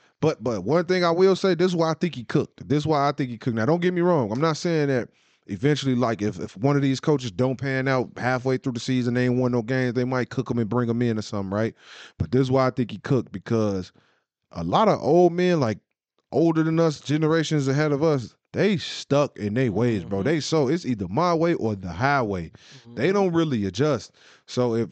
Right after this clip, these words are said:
Speaker 1: I feel like he's not gonna fold on, "If I can't, if I can't run this team, then I'll still take the job." Now, he not finna fold on that.
Speaker 2: No.
Speaker 1: If he, if he got, if them his rules, them his rules, and he'd rather retire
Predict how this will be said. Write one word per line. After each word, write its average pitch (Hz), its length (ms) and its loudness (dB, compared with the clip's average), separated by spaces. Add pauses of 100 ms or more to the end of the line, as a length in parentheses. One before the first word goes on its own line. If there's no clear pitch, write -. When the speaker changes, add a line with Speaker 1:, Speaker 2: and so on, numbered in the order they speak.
Speaker 1:
I 117 100 -4
feel 185 180 -2
like 156 240 0
he's 160 320 -4
not 117 340 -2
gonna 123 260 2
fold 143 560 2
on, 117 420 0 (420)
"If 104 140 -6
I 131 120 0
can't, 147 300 0
if 110 160 -4
I 135 120 0
can't 175 240 0
run 180 160 4
this 170 160 2
team, 170 360 0
then 135 220 2
I'll 127 140 0
still 135 220 -2
take 120 180 -2
the 104 80 -10
job." 107 200 -2
Now, 110 100 -2
he 147 160 0
not 151 200 -2
finna 87 200 -10
fold 135 280 0
on 98 160 -4
that. 98 160 -4
Speaker 2:
No. 113 60 -16 (220)
Speaker 1:
If 95 160 -10
he, 180 100 0
if 113 220 -4
he 185 140 -2
got, 175 240 0
if 123 140 -4
them 190 160 2
his 196 200 4
rules, 220 480 2 (260)
them 117 140 0
his 117 180 2
rules, 135 400 4
and 98 80 -2
he'd 156 160 4
rather 135 260 2
retire 104 680 -2